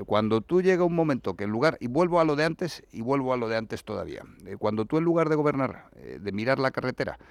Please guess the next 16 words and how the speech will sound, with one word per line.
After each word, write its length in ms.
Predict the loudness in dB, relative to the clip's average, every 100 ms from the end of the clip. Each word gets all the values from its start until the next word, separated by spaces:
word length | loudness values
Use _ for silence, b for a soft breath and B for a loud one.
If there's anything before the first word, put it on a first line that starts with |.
| B B
estás 260 | 0 2
mirando 360 | 2 2 2 0
otros 320 | 0 -4 -2
indicadores, 720 | -4 -4 -2 0 0 -4 -14 B B B B
eh, 440 | -18 -16 -14 -14 -12
y 100 | -8
en 80 | -8
el 140 | -4
caso 240 | -4 -2 -2
de 80 |
Yolanda 340 | -2 -2 -2 -4
es 100 | -4
claro, 360 | 0 0 0 -10 -20
o 40 | -16
sea, 160 | -14
Yolanda, 500 | -12 -12 -10 -10 -12